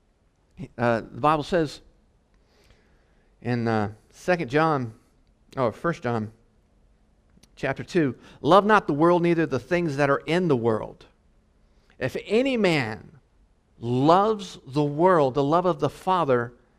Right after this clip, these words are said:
is not in him." And then verse seventeen says,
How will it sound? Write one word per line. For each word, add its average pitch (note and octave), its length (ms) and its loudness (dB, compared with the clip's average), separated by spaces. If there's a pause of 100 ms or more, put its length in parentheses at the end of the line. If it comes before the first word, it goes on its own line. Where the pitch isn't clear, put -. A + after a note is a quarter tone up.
(400)
is A#2+ 200 -4
not D3 360 0
in C#3 180 -4
him." A2 320 -6 (1000)
And A#2+ 100 -2
then D#3+ 120 2
verse D3+ 200 4
seventeen F3+ 380 0
says, C#3 220 -2